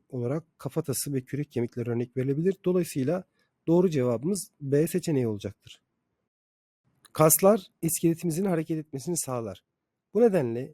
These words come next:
iskeletimiz kaslarla kaplıdır. Kaslar kasılıp gevşeyerek hareket etmemizi sağlar. İç organlarımızın çalışmasını gerçekleştirir. Aşağıdaki kaslarla ilgili bir grafik verilmiştir.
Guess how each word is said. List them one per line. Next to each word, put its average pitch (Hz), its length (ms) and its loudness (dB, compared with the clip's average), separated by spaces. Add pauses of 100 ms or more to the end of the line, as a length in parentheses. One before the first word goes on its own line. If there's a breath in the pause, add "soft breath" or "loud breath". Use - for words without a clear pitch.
(240)
iskeletimiz 165 560 -6
kaslarla 143 500 -8
kaplıdır. - 440 -16 (440)
Kaslar 160 420 -6
kasılıp 160 360 -8
gevşeyerek 143 540 -4 (400)
hareket 143 400 -6
etmemizi 131 360 -4
sağlar. 104 420 -8 (160)
İç 196 180 -10
organlarımızın 117 580 -6
çalışmasını 160 760 -6 (420)
gerçekleştirir. 127 800 -6
Aşağıdaki 214 320 -4
kaslarla 190 440 -2
ilgili 127 240 -2
bir 180 120 -4
grafik 131 340 -6
verilmiştir. 123 500 -6